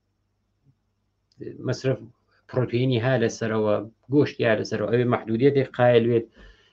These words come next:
ئە، سەبک زندگیشە، سەبک زندگی یا شێوەی ژیانی ئەوەیە کە ئەبێت جوڵەی زۆر بێت، بۆ ئەوەی کە ئەگەر پورینێکیشە بە هەر هۆیک ها لە لەشیا، ئە، بۆ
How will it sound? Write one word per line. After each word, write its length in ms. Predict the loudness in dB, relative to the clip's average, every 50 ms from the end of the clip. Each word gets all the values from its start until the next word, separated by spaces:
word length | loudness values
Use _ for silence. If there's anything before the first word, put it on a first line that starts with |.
| -20 -10 -4
ئە، 120 | 0 0 0
سەبک 320 | 2 4 2 2 4 4 2
زندگیشە، 560 | 2 2 2 2 0 0 0 0 0 0 -2
سەبک 280 | -2 -2 -4 -4 -4 -4
زندگی 520 | -2 -2 0 0 2 2 0 0 0 0 2
یا 180 | 4 4 4 4 2
شێوەی 460 | 0 -2 -2 0 2 2 2 2 0 -2 -2
ژیانی 500 | -4 0 2 2 2 4 2 0 0 -2
ئەوەیە 380 | -2 0 0 0 2 0 0 -2
کە 180 | -2 -4 -4 -4 -4 -4
ئەبێت 360 | -2 0 2 2 2 0 -2 -8 _ _ _ -20 -16 -8
جوڵەی 360 | -4 0 4 4 6 4 4 2
زۆر 280 | 0 2 4 4 4 4
بێت، 300 | 4 2 0 0 0 -4 _ _ _ _ _ _ _ -4
بۆ 100 | -2 -2
ئەوەی 300 | 0 2 2 2 2 2
کە 120 | 0 -2 -6 -6
ئەگەر 240 | -4 -4 -4 -4 -4 -6
پورینێکیشە 1000 | _ -6 -2 0 2 2 2 2 2 0 -2 -4 -6 -6 -6 -4 -2 -2 -2 -4 -6 -10 -16 _ _ _ _ _ _ _ _ _ _ _ _ 2
بە 40 | 4
هەر 180 | 6 6 4
هۆیک 340 | 4 4 4 4 4 4 2 0
ها 140 | 2 2 2
لە 120 | 2 2 2
لەشیا، 460 | 2 0 0 0 0 2 4 4 4 2 0 -8 _ _ _ _ _ _ _ _ -6
ئە، 80 | -4 -2 -2 -4 -6 -10 _ _ _ _ 0
بۆ 80 | 2